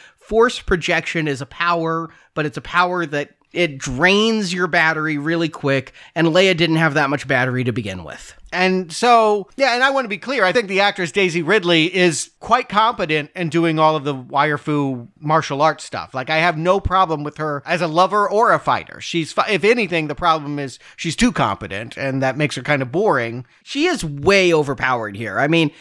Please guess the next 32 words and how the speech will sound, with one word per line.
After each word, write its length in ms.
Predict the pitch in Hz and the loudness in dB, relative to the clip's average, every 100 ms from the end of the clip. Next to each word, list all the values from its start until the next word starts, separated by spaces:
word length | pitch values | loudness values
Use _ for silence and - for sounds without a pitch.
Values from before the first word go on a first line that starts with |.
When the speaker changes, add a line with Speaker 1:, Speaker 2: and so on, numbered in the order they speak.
| - | -6
Speaker 1:
I 140 | 156 170 | -4 -2
stand 380 | - 240 254 202 | -4 0 0 2
by 160 | 180 165 | -2 -2
everything 360 | 175 202 190 | -4 -2 2
I 80 | 170 | 2
said 300 | - 165 165 | 4 2 2
in 60 | 165 | 0
the 80 | |
Force 240 | 135 170 151 | -2 -2 0
Awakens 380 | 139 147 175 160 | 0 0 0 0
podcast 500 | 175 170 180 175 185 | 0 0 -2 -2 -2
about 260 | 175 175 | 2 2
her. 160 | 180 180 - - | 2 -2 -12 -12
Now 220 | 180 233 294 | -4 -2 -2
she's 200 | 214 180 | -2 0
had 140 | 165 | 0
a 40 | |
lot 220 | 147 156 160 | 2 2 2
of 80 | |
time 200 | 165 156 | 0 -2
to 100 | 139 | -4
train, 340 | 120 160 143 127 | -6 -2 -2 -2
but 160 | 151 | -6
man, 300 | 190 208 160 - - - | -2 0 0 -4 -16 -2
even 320 | 262 330 240 | 0 2 0
in 380 | 180 202 214 160 | 2 2 2 0
the 100 | 139 | -4
height 500 | - - 214 247 240 | -6 -2 0 0 -2
of 160 | 170 | -8
the 80 | 165 | -8
Jedi 380 | 160 208 170 170 | -2 0 2 0
Order, 460 | 170 190 160 139 | 0 0 0 -4